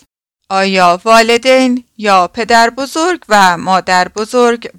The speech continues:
با مرگ ناگهانی از جهان رفتند؟ حرفهٔ والدینتان چه بوده و میزان تحصیلاتشان تا چه اندازه بوده است؟ عزیزان،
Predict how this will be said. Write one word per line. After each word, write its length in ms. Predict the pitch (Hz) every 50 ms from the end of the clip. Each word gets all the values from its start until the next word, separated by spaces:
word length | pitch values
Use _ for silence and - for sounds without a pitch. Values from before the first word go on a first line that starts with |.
| _
با 200 | - 214 208 208
مرگ 420 | 202 202 208 208 202 202 202 - 214
ناگهانی 1040 | 208 208 202 208 226 226 226 226 220 233 226 233 233 233 247 233 247 269 370 403 269
از 220 | - 113 180 185 - -
جهان 500 | - 190 175 175 185 175 170 165 - - _
رفتند؟ 880 | - 190 180 170 - - - 185 175 180 185 196 220 240 254 320 - _ _ _ _ _ _ _ _ _ _ _ _ _ _ _ _ _
حرفهٔ 760 | _ - 285 285 330 320 - - 381 403 339 277 277 277 277
والدینتان 1200 | 262 247 247 247 240 240 240 247 247 247 294 294 277 262 254 233 208 - - 196 190 185 190 196
چه 260 | - - - 277 226
بوده 420 | - - 160 151 - 160 143 131 - _ _ _ _ _ _ _ _ _ _ -
و 160 | 190 214 214
میزان 760 | 220 226 233 233 233 233 233 269 285 294 262 247 247 233 226 220
تحصیلاتشان 1300 | - 254 226 233 220 196 - - 262 254 254 269 339 349 359 349 - 214 - - - 196 185 180 180 202
تا 240 | - - 247 226 226
چه 200 | 233 - - 269
اندازه 800 | - 190 185 175 160 160 160 156 160 - - - 170 151 147 - _
بوده 320 | - 185 175 160 - 156 -
است؟ 500 | - 165 135 - - - - - - _ _ _ _ _ _ _ _ _ _ _ _ _ _ _ _ _ _ _ _ -
عزیزان، 640 | 240 269 240 254 269 247 - 294 311 277 226 226